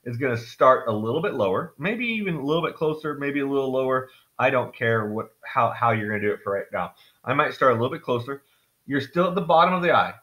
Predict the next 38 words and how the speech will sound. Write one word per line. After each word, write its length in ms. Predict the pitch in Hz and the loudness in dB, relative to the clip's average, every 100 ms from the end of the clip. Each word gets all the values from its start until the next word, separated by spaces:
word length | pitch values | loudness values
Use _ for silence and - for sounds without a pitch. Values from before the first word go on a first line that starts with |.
| _ 120 | _ 0
Now 320 | 123 113 113 | 2 2 2
this 240 | 190 226 - | 2 2 0
time, 420 | 131 101 127 165 _ _ _ _ _ _ _ _ _ _ _ _ _ | 0 0 -2 -8 _ _ _ _ _ _ _ _ _ _ _ _ _
I 120 | 127 | -2
tell 300 | 127 - 156 | 0 2 2
them 160 | 156 139 | 2 0
I 80 | 131 | 0
want 240 | 131 - | -2 -4
them 140 | 123 117 | -4 -6
to 60 | |
try 200 | 117 127 | -2 0
to 80 | 107 | 0
hug 720 | - - - 165 139 110 113 110 - - _ _ _ _ _ | -2 -8 -2 4 4 4 0 0 -4 -16 _ _ _ _ _
the 380 | 110 120 120 120 120 | -4 -2 -2 -2 -2
oval. 460 | 127 101 82 - _ _ - | 0 -2 -8 -14 _ _ -6
'Cause 160 | 135 120 131 | -4 -4 -6
really, 960 | 156 180 226 247 254 185 139 135 - 110 | -8 -4 -2 2 2 4 2 0 -4 -6
this 300 | 123 165 170 | -4 -2 -2
is, 160 | 156 139 | -4 2
like, 260 | 135 127 | 2 2
your 280 | 120 117 113 | 2 0 4
iris. 520 | 120 110 82 - - 127 | 2 2 -2 -12 -16 -6
This 240 | 139 139 | -6 -4
is, 220 | 156 131 | -6 -6
this 220 | 135 147 143 | -10 -10 -12
is 100 | 131 | -2
basically 460 | 143 139 131 131 | -2 -2 -6 -4
the 140 | 117 113 | -2 0
iris 440 | 113 120 120 113 | 2 2 2 -2
of 280 | 117 113 110 | -2 -2 0
your 320 | 107 98 90 - _ _ - | 0 0 0 -8 _ _ -10
lizard, 720 | 113 131 135 127 127 123 110 | 0 4 4 2 0 0 -4
your 140 | 110 | -6
dragon 600 | 95 110 117 113 113 110 | -8 -2 0 0 -2 -6
kind 240 | - 107 98 | -4 -4 -4
of 80 | - | -6
creature. 340 | 98 - _ | -12 -12 _
So 280 | - - | -2 -2